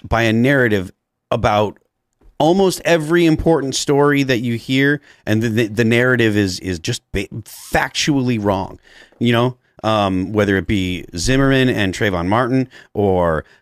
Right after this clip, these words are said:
Kyle Rittenhouse, or, uh, the, the whole "hands up, don't shoot," or whether, whatever policy the right is proposing, they always have,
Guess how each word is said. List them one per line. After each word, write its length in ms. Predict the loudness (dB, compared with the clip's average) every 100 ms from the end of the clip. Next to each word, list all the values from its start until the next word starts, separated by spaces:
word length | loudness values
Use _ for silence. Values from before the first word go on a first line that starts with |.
| _
Kyle 240 | -2 0 2
Rittenhouse, 640 | 2 2 2 0 -2 -6 -16 _ _
or, 560 | 0 0 0 0 -2 -4 -12 -20 -12 -6
uh, 280 | -2 0 0
the, 300 | -2 -2 -4
the 180 | -2 -4
whole 300 | 0 0 -2
"hands 260 | -2 -2 -4
up, 100 | -4
don't 180 | -6 -4
shoot," 420 | 0 2 2 -2 -18 -8 0
or 640 | 2 4 4 2 2 0 -6 _ -14 -4
whether, 440 | 0 2 2 0
whatever 640 | 0 2 2 2 2 0 -4 _
policy 720 | -2 0 2 2 0 0 0 -2
the 580 | -4 0 0 0 -2 -4
right 400 | 0 2 2 -2
is 140 | -4
proposing, 680 | -4 -2 2 2 4 2 2
they 180 | -2 -2
always 600 | 0 2 2 2 2 0
have, 300 | 0 0 -2